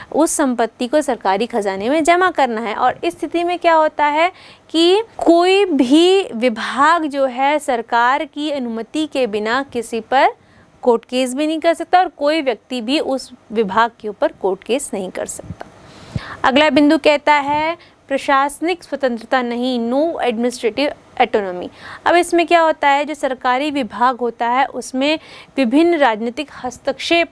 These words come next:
पाए जाते हैं, तो यहाँ पे इससे ये बिंदु बताया जाता है कि यहाँ पे किसी भी प्रकार का प्रशासनिक स्वतंत्रता नहीं पाई जाती। तो बच्चों, ये जो थी वो कुछ विशेषताएं थी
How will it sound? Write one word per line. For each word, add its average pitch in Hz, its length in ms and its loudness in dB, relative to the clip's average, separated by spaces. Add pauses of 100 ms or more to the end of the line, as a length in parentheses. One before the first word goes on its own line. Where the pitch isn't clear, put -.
पाए 220 200 2
जाते 196 340 -8
हैं, 208 180 -12
तो 240 120 -4
यहाँ 240 340 -4
पे 302 140 -4
इससे 240 380 0
ये 226 80 4
बिंदु 220 400 0 (380)
बताया 220 320 2
जाता 208 300 0
है 226 220 -2
कि 262 160 -12
यहाँ 214 300 -6
पे 262 160 -2
किसी 262 460 0
भी 311 160 0
प्रकार 202 480 0
का 254 280 0 (440)
प्रशासनिक 262 600 0
स्वतंत्रता 208 580 -2 (420)
नहीं 214 300 -2
पाई 180 260 -2
जाती। 190 280 -6
तो 262 140 0
बच्चों, 269 340 0
ये 285 380 2
जो 330 120 0
थी 311 340 0
वो 277 100 2
कुछ 233 240 -6
विशेषताएं 226 760 0
थी 370 200 0